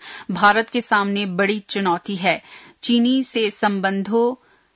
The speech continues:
में सुधार को अमेरिका से भारत के खराब हो रहे रिश्ते से भी जोड़ा जा रहा है। विदेश मंत्रालय की ओर से जारी प्रेस रिलीज के मुताबिक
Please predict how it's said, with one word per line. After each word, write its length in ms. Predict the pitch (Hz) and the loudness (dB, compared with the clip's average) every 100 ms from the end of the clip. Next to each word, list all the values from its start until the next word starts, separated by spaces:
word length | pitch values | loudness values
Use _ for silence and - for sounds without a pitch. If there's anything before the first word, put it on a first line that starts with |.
| _ _ 208 | _ _ -2
में 160 | 208 | -2
सुधार 480 | 202 214 190 202 196 | -2 -4 0 2 2
को 140 | - | 2
अमेरिका 600 | 240 - 214 202 202 208 | 0 2 0 0 0 0
से 240 | 208 - 240 | 0 0 -4
भारत 440 | 180 175 185 190 | -2 2 2 2
के 120 | - | -4
खराब 520 | 214 202 185 190 190 190 | -2 2 4 4 2 -2
हो 60 | 208 | -4
रहे 340 | 202 196 196 226 | -2 -4 -6 -6
रिश्ते 480 | 202 202 - 233 233 | -8 -8 -2 -2 0
से 200 | - 202 | -2 -4
भी 260 | 196 208 | -4 -8
जोड़ा 340 | 196 196 185 170 | -2 0 2 2
जा 160 | 165 | 2
रहा 260 | 151 170 208 | 2 2 0
है। 180 | 214 240 | -2 -4
विदेश 480 | 202 185 208 - | -2 -2 -2 -2
मंत्रालय 440 | 214 196 214 196 196 | -4 -2 0 0 0
की 180 | 214 196 | -4 -4
ओर 160 | 196 | -4
से 280 | 196 214 214 | -4 -2 -2
जारी 320 | 185 185 185 | 0 0 0
प्रेस 360 | 185 202 202 - | -4 -2 -2 -4
रिलीज 440 | 190 202 214 233 - | -6 -2 -2 -2 -4
के 120 | 220 | -4
मुताबिक 500 | 196 180 180 202 | -2 0 2 0